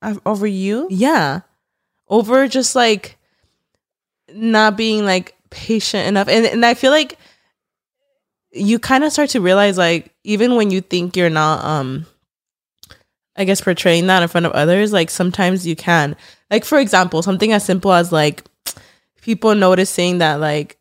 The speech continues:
Speaker 2: that I could stress out and, like, it rubs off on people, things like that.
Speaker 1: Aw.
Speaker 2: Even something as simple as that, I'm like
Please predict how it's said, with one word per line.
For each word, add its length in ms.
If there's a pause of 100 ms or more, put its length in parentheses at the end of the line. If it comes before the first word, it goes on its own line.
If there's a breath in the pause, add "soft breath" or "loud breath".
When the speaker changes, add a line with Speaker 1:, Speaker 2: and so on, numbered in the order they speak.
Speaker 2:
that 160
I 120
could 160
stress 340
out 280
and, 120
like, 180
it 40
rubs 260
off 160
on 80
people, 300
things 240
like 180
that. 480
Speaker 1:
Aw. 300 (240)
Speaker 2:
Even 240
something 260
as 140
simple 240
as 160
that, 260
I'm 140
like 260